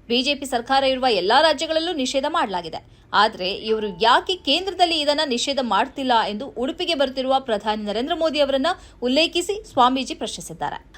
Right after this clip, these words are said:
ಅಹಿಂಸೆಯ ತತ್ವ ಬೋಧನೆ ಮಾಡುವ ದೇಶ ಭಾರತ. ಆದ್ರೆ ಕೋಟ್ಯಾಂತರ ಜಾನುವಾರುಗಳನ್ನ ಹತ್ಯೆ ಮಾಡಿ, ಮಾಂಸ ಮಾಡಿ, ಇಡೀ ಜಗತ್ತನ್ನೇ ಮಾಂಸಾಹಾರಿ ಮಾಡಲು ನಾವು ಹೊರಟಿದ್ದೇವೆ. ದೇಶದ ಸಂಸ್ಕೃತಿ, ಪರಂಪರೆಯನ್ನ ಎತ್ತಿ ಹಿಡಿಯುವುದಾಗಿ ಹೇಳುವ ಪ್ರಧಾನಿ ಮೋದಿ ಅವರು ಗೋವಂಶದ ಜಾನುವಾರುಗಳ ಮಾಂಸ ರಫ್ತನ್ನ ನಿಲ್ಲಿಸುತ್ತಿಲ್ಲ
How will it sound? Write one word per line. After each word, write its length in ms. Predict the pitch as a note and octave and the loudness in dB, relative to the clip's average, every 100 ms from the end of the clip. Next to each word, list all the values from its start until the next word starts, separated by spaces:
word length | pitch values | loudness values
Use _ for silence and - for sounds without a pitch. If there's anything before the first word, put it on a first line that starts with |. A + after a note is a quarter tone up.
| - | 2
ಅಹಿಂಸೆಯ 480 | B3 F4+ G4+ G#4 G4+ | 4 4 2 2 4
ತತ್ವ 340 | C#4+ C#4 D#4 | 2 4 4
ಬೋಧನೆ 300 | D4 C#4+ C#4 | 6 4 4
ಮಾಡುವ 300 | C4 B3 A#3+ | 4 4 2
ದೇಶ 280 | A3 A#3 C#4+ | 0 0 -2
ಭಾರತ. 400 | A#3 F#3 F3 - - - - - | -4 -4 -4 -6 -10 -14 -18 -2
ಆದ್ರೆ 400 | G3+ B3+ G3 - - | 0 2 -2 -6 -2
ಕೋಟ್ಯಾಂತರ 560 | G#3 A#3 C#4+ D#4 F4 E4 | 4 6 6 4 4 0
ಜಾನುವಾರುಗಳನ್ನ 640 | B3+ A#3+ C#4 C#4 C4 C4 B3 | 4 4 4 2 2 0 0
ಹತ್ಯೆ 280 | G#3 B3 | -2 -2
ಮಾಡಿ, 380 | A#3 A3+ A3+ B3 | 0 0 0 -2
ಮಾಂಸ 360 | A3+ F3 A#3 C4 | 0 -2 -2 -4
ಮಾಡಿ, 320 | A#3 A3 A#3 | 0 0 -2
ಇಡೀ 300 | B3 G3+ A#3+ | -6 -4 -4
ಜಗತ್ತನ್ನೇ 600 | B3 F#3 A3+ C4 E4 E4+ | -2 -2 -2 2 2 2
ಮಾಂಸಾಹಾರಿ 520 | D#4+ A#3+ C4 C#4+ B3+ | 2 2 0 -2 0
ಮಾಡಲು 300 | A#3+ G#3+ A3 | 0 0 -2
ನಾವು 180 | A#3 F#3 | -2 -2
ಹೊರಟಿದ್ದೇವೆ. 680 | F#3+ E3+ E3 E3+ D#3+ - - - - A3 | -2 -8 -6 -6 -6 -8 -16 -20 -4 4
ದೇಶದ 300 | D#4+ F#4 G4 | 4 4 2
ಸಂಸ್ಕೃತಿ, 640 | F#4+ C#4+ D#4+ F4+ - F4 | 4 2 2 -2 0 0
ಪರಂಪರೆಯನ್ನ 680 | F4+ B3 D#4 F4 F4 E4 E4+ | 4 4 4 4 4 4 2
ಎತ್ತಿ 340 | A#3+ B3+ E4 G#4 | 4 2 6 6
ಹಿಡಿಯುವುದಾಗಿ 480 | F#4 F#4 E4+ D#4 | 6 4 4 4
ಹೇಳುವ 300 | D4 D4+ D4+ | 0 2 2
ಪ್ರಧಾನಿ 480 | D4 A3 G3 C4 D4 | 2 0 0 0 0
ಮೋದಿ 320 | A3+ A3 B3 | -2 -2 0
ಅವರು 340 | G#3 F3+ G3+ A#3+ | -2 -2 -4 -6
ಗೋವಂಶದ 640 | F#3+ G#3+ C#4 D#4 D#4+ D#4 C#4+ | 2 6 6 2 -4 0 0
ಜಾನುವಾರುಗಳ 640 | A#3 A3 C4+ C4 B3 A#3+ | 2 0 2 0 2 0
ಮಾಂಸ 380 | A3+ D#3+ G3+ B3 | 2 0 -2 -2
ರಫ್ತನ್ನ 340 | A#3 - A#3 A3 | -4 -4 -6 -6
ನಿಲ್ಲಿಸುತ್ತಿಲ್ಲ 540 | G3+ G#3+ C4 - B3 | -6 -6 -8 -6 0